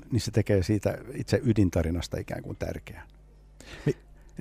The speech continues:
Speaker 1: Se on sama, sama, kun sä katsot leffa, missä on joku näyttelijä, joka on sulle niinku tosi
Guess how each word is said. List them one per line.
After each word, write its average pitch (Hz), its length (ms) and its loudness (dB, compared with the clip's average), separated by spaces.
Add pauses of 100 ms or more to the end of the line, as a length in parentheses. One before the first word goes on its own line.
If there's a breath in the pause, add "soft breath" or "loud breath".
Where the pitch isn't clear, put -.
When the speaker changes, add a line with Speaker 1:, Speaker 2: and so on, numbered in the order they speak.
(160)
Speaker 1:
Se 151 120 6
on 139 60 8
sama, 147 320 10
sama, 139 260 8
kun 120 140 0
sä 120 100 4
katsot - 360 2
leffa, 113 480 4 (100)
missä 110 280 4
on 104 100 8
joku 110 200 4
näyttelijä, 101 560 4
joka 87 220 -2
on 92 120 2
sulle 98 260 2
niinku 95 260 -6
tosi 95 340 -2